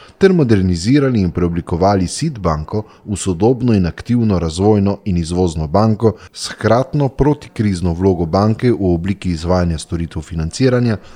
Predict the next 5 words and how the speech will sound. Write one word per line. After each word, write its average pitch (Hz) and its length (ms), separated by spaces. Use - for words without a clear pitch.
investiranja 123 760
in 147 140
zavarovanj 101 640
razvojnih 80 580
projektov. - 480